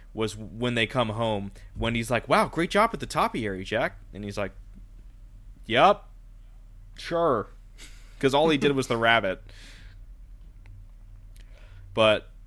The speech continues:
yeah, so that was Jack's incident, his second incident with the hotel, the first being the Wasp. And now we get to our final bit here, the second incident with Danny in the hotel, which is, once again, room two seventeen.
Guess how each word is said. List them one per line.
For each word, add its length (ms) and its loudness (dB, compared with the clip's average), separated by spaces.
yeah, 220 2
so 140 -8
that 140 4
was 140 0
Jack's 400 2
incident, 340 -6
his 140 -4
second 300 0
incident 580 -12
with 160 -8
the 80 -10
hotel, 340 -6
the 120 -10
first 240 -6
being 180 -6
the 80 -6
Wasp. 380 -6
And 140 -6
now 180 4
we 160 -2
get 240 -4
to 380 -4
our 140 -2
final 320 2
bit 180 -4
here, 240 -4
the 80 -10
second 340 -2
incident 360 -10
with 240 -14
Danny 420 4
in 140 -8
the 80 -6
hotel, 480 -4
which 240 -6
is, 240 -6
once 180 -4
again, 300 -6
room 180 -12
two 160 -14
seventeen. 560 -14